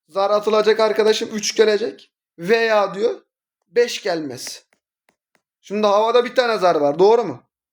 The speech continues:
Doğru. Havada bir tane zar varsa üç gelme ihtimali kaç arkadaşım? Bak üç gelme ihtimali kaç? Basit ya. Üç gelme ihtimali kaç? Bir bölü altı.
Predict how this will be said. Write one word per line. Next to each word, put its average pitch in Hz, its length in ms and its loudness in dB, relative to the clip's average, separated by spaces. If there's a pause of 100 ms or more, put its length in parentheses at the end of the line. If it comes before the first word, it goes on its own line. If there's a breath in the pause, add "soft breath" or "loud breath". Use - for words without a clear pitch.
(920)
Doğru. 180 420 0 (1800)
Havada 233 360 0
bir 240 100 -10
tane 233 220 0
zar 220 180 2
varsa 226 340 0
üç - 320 -6
gelme 240 300 0
ihtimali 208 500 -2
kaç 226 200 -2
arkadaşım? 208 600 -2 (300)
Bak 151 280 -6
üç 240 260 -8
gelme 190 280 2
ihtimali 151 580 -4
kaç? - 440 -4 (1400)
Basit 214 440 -4
ya. 220 140 -4
Üç - 200 -8
gelme 214 260 0
ihtimali 208 400 -4
kaç? 254 260 -4
Bir 190 180 -6
bölü 202 180 2
altı. 202 260 -10